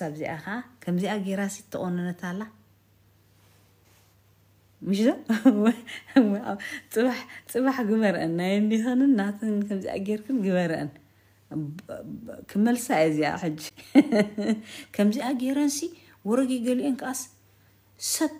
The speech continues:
ኣቢለን ሲ ኣብዝስ ከምዚ፣ ከምዚኣ ገብርኣ። ከምዛ ምሻላ ፅላል፣ ፅላል ትመስል ኣብዚ ገብርኣ።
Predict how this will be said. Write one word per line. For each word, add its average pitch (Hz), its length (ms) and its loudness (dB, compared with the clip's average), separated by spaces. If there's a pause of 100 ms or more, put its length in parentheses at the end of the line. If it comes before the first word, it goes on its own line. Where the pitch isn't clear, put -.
ኣቢለን 262 400 0
ሲ 262 140 -4
ኣብዝስ 226 380 -4 (480)
ከምዚ፣ 208 260 0 (540)
ከምዚኣ 269 360 2 (160)
ገብርኣ። 175 300 -2 (400)
ከምዛ 196 220 -2 (400)
ምሻላ 208 340 -6 (120)
ፅላል፣ 226 340 -4 (320)
ፅላል 240 360 0
ትመስል 190 440 -2
ኣብዚ 170 200 0
ገብርኣ። 190 360 6